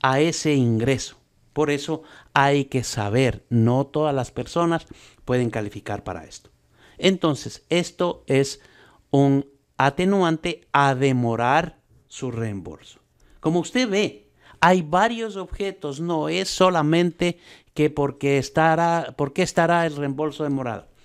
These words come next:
Hay que ver, pero si ustedes, papá, mamá, no le deben a nadie y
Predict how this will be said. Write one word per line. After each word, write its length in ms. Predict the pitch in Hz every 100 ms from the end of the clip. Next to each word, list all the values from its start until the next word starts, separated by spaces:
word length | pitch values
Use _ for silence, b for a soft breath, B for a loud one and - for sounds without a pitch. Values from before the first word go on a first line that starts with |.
| B _
Hay 220 | 147 143
que 160 | 120 117
ver, 240 | 117 110
pero 200 | - 127
si 120 | 127 135
ustedes, 320 | - 185 147
papá, 300 | 135 127 156
mamá, 240 | 135 135
no 140 | 123 147
le 100 | 165
deben 240 | 160 165
a 60 | 123
nadie 380 | 135 143 107 - _ -
y 400 | 208 208 -